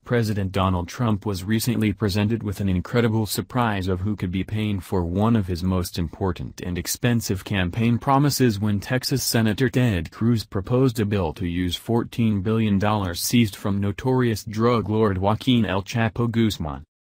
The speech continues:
The ingenious and perfectly ironic funding source for this important safety feature was met with as many roadblocks as the idea for the wall itself.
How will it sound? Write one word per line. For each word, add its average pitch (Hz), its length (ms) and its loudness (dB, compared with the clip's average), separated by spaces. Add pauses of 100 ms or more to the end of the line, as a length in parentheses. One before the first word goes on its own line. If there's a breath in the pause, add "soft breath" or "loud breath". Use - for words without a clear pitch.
The 107 280 6
ingenious 110 640 2
and 101 240 -4
perfectly 101 580 0
ironic 87 580 0
funding 107 400 0
source 104 360 -2
for 87 220 -4
this 87 200 -4
important 107 580 -2
safety 117 420 0
feature 113 420 0
was 101 240 2
met 110 220 0
with 104 140 0
as 98 180 0
many 120 260 4
roadblocks 110 760 2
as 107 160 2
the 104 160 -2
idea 101 440 0
for 90 200 -4
the 90 140 0
wall 104 340 0
itself. 95 520 -4